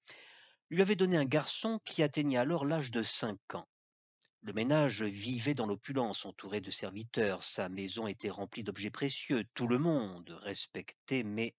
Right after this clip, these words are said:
Antiem. Nombreux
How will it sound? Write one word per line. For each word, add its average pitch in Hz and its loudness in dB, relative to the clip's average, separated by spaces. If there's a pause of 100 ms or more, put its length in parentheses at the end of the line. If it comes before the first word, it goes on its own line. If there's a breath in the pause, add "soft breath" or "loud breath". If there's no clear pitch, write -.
Antiem. 90 -4 (920 loud breath)
Nombreux 170 4